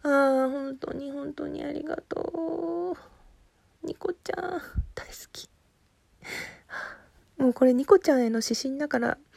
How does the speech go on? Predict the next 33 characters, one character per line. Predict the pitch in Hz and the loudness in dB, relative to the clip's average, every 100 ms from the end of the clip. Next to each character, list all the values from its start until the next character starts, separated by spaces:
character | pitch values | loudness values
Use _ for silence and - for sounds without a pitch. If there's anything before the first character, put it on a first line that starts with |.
| - - - - - | -20 -20 -20 -20 -4
ね、 | 240 240 240 - _ _ _ - | 0 2 0 -4 _ _ _ -12
ほ | 226 | -10
ん | |
と、 | 226 247 226 - _ _ - | -4 -2 -2 -4 _ _ -10
そ | - | -2
れ | 254 | 0
を | 285 | 0
収 | - 277 | 0 0
録 | 269 277 | 0 0
で | |
あ | 277 | 0
げ | 277 | 0
て | 285 | 0
い | |
い | 285 | 0
の | 233 | 0
か | 226 | -2
っ | |
て | 208 - | -4 -8
い | |
う | |
気 | 214 233 | -6 -4
も | 220 | -4
す | - | -4
る | 240 | -2
け | 226 | 0
ど、 | 202 - | 0 0
あ | 185 | -2
げ | 190 | -2
ち | 220 | -2
ゃ | |
う | 226 | -2
ね。 | 254 269 | -2 -6